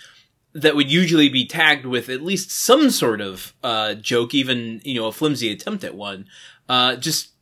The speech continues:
are played more dramatic. The, the transition, you know, moments to going from scene to scene that would usually have a button,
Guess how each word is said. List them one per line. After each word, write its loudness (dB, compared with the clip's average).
are 2
played 0
more 2
dramatic. -2
The, 0
the -2
transition, -4
you -4
know, -4
moments 0
to -16
going 2
from -12
scene -4
to -8
scene 0
that -2
would -4
usually -2
have -2
a -6
button, -4